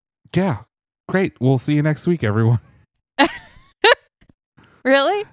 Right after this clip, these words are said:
Speaker 1: I mean, n-, I mean, no, but you, but listeners, before we started
Speaker 2: <laughs>
Speaker 1: recording, Lindsay was like, "I don't know anything. You're gonna ask me, and you're gonna, you're gonna be, you're gonna laugh at how little I know about it." You know about the song. This is, this is it.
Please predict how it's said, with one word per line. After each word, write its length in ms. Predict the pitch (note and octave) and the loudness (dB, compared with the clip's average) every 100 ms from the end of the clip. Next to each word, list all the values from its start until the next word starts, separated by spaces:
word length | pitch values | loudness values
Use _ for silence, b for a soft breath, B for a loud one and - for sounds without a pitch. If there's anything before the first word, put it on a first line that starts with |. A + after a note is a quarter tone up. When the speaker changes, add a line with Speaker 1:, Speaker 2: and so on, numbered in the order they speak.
| _ _ B B B | _ _ B B B
Speaker 1:
I 100 | A#2+ | 0
mean, 460 | B2+ A#2 G#2 F#2+ F#2+ _ _ _ G2 | 2 0 0 -4 -8 _ _ _ -4
n-, 200 | G2 - | -4 -2
I 80 | A2+ | -2
mean, 240 | A2+ G#2 A2+ | 0 0 2
no, 280 | B2+ G2+ | 2 2
but 140 | G2 C3 | 0 0
you, 200 | C#3+ C#3 B - | -2 -4 B -2
but 140 | C3+ | -2
listeners, 420 | B2+ C3+ A#2+ A2+ | 0 0 0 -2
before 600 | G2+ A2+ - B2+ C3 C#3 | -2 -4 -2 0 2 0
we 140 | B2+ G#2+ | 0 -2
started 520 | - E3 A2+ A#2 G#2+ | -2 0 0 -2 -2
Speaker 2:
<laughs> 20 | |
Speaker 1:
recording, 760 | G2+ - B2+ C3+ A#2+ F#2+ G2+ G#2 B B | -4 -2 0 2 0 -2 -6 -10 B B
Lindsay 180 | G#2+ A2 | -2 0
was 100 | A2 | 0
like, 140 | A#2+ - | -2 -4
"I 160 | F#3 | -2
don't 180 | E3+ A#2+ | 0 2
know 180 | A2+ A2 | 2 2
anything. 360 | A2 G#2+ F2+ | 0 -2 -4
You're 100 | G2+ | -4
gonna 180 | B2+ A2+ | -4 -4
ask 340 | F#2+ G2+ G2+ G#2 | -2 -4 -4 -4
me, 160 | F#2 | -2
and 80 | F2+ | -2
you're 100 | G#2 | -2
gonna, 260 | G#2+ G2 F#2 B B | 0 -2 -4 B B
you're 180 | A#2+ A#2+ | -2 -2
gonna 200 | G#2+ G2 | -2 -2
be, 420 | G2 F#2 F2+ E2+ | -2 -2 -4 -4
you're 160 | A2 A2+ | -4 -2
gonna 140 | G2 | -2
laugh 360 | F#2+ G#2 G#2 F#2+ | -2 -2 -2 -4
at 80 | F2 | -4
how 160 | G2 | -2
little 260 | F#2 G2 G2 | -2 -2 0
I 160 | F#2+ | -2
know 160 | F#2 F2+ | 0 0
about 200 | F2 E2+ | 0 -4
it." 60 | F3 | -4
You 140 | B3 | -2
know 400 | A#3+ B3+ A3+ E3+ | 0 0 0 -4
about 260 | F3 F3+ F3 | -4 -4 -4
the 80 | |
song. 440 | D#3+ G3+ F#2 D#2+ F#2 _ - _ | -2 -2 -2 -6 -12 _ -20 _
This 220 | C3+ C3+ | -2 0
is, 220 | C3+ A#2 - | -2 -2 -4
this 300 | D3 D3+ D#3 | -2 -2 -2
is 140 | C3 | -2
it. 240 | A2 F2+ | -2 -4